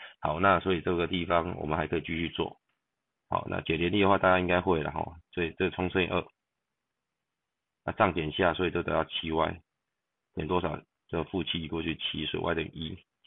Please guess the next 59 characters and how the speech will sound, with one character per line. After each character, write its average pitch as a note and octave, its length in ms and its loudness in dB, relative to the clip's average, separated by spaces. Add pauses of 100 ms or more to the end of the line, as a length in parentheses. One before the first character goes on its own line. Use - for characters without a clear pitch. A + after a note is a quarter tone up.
(400)
那 G2+ 80 2
把 F2+ 140 0
Y G2+ 160 6
等 F#2 140 4
于 E2+ 40 -6
一 F#2 100 -2
带 F#2 200 4
进 F2 80 2
去， E2+ 280 -4 (460)
减 D2+ 200 -4
三 F2+ 200 0
减 D#2 260 -4 (360)
五 E2 200 -2
等 D2+ 180 -4
于 D2+ 200 -6 (520)
减 D2+ 180 -4
八 E2+ 180 2
移 D#2+ 80 -4
过 E2 140 -2
去， E2 120 -6
八 E2 220 0
S - 280 -6
等 D#2+ 100 -8
于 D#2 60 -8
十。 - 240 -12
好， D#2 160 -6
所 F2 120 -2
以 D#2 40 -2
四 G2+ 180 -2
一 G2+ 80 4
零 E2 160 -2
就 F2+ 100 -4
是 F2+ 80 -4
得 E2+ 140 -6
到 D#2+ 120 0
点。 - 200 -8 (800)
好， E2 180 2
那 C3 160 8 (280)
方 C#3+ 200 8
向 B2+ 220 4
的 G2+ 60 2
部 G#2+ 180 0
分 F#2+ 180 4
呢？ E2 180 0 (1500)
方 A#2+ 140 6
向 B2+ 120 8
量 B2 140 8
的 A2+ 80 8
部 A2 120 2
分 A2+ 120 4
的 G2+ 40 6
话， G2+ 100 6
大 F#2 120 6
家 F#2 120 6
就 F2+ 60 0
要 F2 120 2
想 E2 200 -8
一 E2 60 -12
下， D#2 160 -8